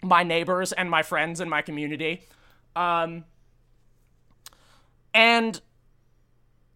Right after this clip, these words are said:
there are people out there. There's a, currently, right now, in my city, there's a man taped to, uh, the statue in front of the Capitol building,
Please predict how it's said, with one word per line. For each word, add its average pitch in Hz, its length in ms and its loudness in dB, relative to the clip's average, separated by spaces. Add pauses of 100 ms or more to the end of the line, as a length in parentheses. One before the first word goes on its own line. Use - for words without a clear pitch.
(100)
there 214 200 4
are 208 100 6
people 208 360 2
out 190 220 8
there. 190 260 0
There's 254 260 2
a, 226 120 -4
currently, 262 640 2
right 226 280 4
now, 208 380 6
in 220 140 -4
my 220 140 4
city, 208 260 -2
there's 202 260 -2
a 185 60 -4
man 214 380 0
taped 240 400 -2
to, 226 480 -4
uh, 196 360 4
the 190 200 -6
statue 208 540 2
in 175 60 -6
front 185 260 0
of 151 60 -6
the 160 80 -10
Capitol 147 440 0
building, 113 500 -10